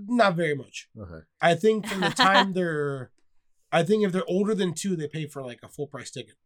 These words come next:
Speaker 1: or
Speaker 2: Wow.
Speaker 1: older than, older than something. There's an age.
Speaker 2: The
Speaker 1: Right,
Speaker 2: happiest
Speaker 1: 'cause
Speaker 2: place on earth if you have money.
Speaker 3: I think
Speaker 1: And that's
Speaker 3: if
Speaker 1: what I'm saying.
Speaker 3: they're,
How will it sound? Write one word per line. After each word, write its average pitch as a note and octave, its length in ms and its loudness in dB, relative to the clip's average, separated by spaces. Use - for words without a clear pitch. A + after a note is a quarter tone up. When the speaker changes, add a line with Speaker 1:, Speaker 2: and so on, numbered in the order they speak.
Speaker 1:
or D3+ 120 -2
Speaker 2:
Wow. D3+ 140 4
Speaker 1:
older E3+ 140 -2
than, D3+ 160 -8
older E3 240 -4
than D3 200 -4
something. A#2+ 440 -10
There's C#3+ 100 -8
an D3+ 120 -6
age. D#3 500 0
Speaker 2:
The G#2+ 80 0
Speaker 1:
Right, B2+ 60 4
Speaker 2:
happiest C3+ 300 0
Speaker 1:
'cause - 40 -18
Speaker 2:
place D3 220 0
on B2+ 120 -2
earth C#3+ 180 0
if G#2 120 -8
you A2 80 -4
have E2+ 120 -8
money. G2 340 -8
Speaker 3:
I A#3+ 220 4
think B3 220 4
Speaker 1:
And F#3 100 6
that's G#3 180 4
Speaker 3:
if A3 80 4
Speaker 1:
what - 40 4
I'm D4 80 6
saying. C#4+ 100 8
Speaker 3:
they're, C4 340 2